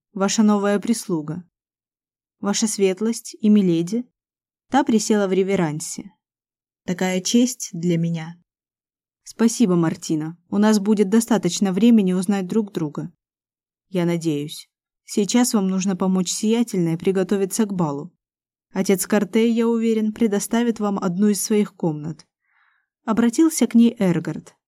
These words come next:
Камеристка поклонилась и обратилась к молчавшей до этого Леории. «Госпожа, если вам будет угодно».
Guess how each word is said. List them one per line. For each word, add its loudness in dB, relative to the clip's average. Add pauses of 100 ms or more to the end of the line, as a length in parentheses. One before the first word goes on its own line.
(640)
Камеристка 4
поклонилась 2
и 2
обратилась 0
к -18
молчавшей -2
до -2
этого -2
Леории. 0 (460)
«Госпожа, 2
если 0
вам -2
будет 0
угодно». 0